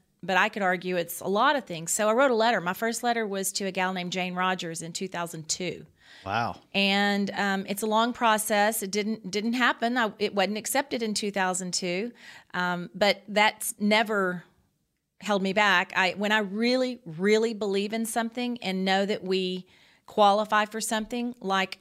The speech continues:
Speaker 1: our Barbies, for example, and I've got thir-, fourteen years worth of no letters from Mattel until they finally said yes. But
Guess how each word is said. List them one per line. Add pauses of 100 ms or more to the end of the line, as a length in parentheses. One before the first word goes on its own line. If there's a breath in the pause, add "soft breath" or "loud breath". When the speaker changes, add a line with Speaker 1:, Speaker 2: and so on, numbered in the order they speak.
Speaker 1:
our
Barbies,
for
example,
and
I've
got (1120)
thir-, (180)
fourteen
years
worth
of
no
letters
from
Mattel
until
they
finally
said
yes. (400 loud breath)
But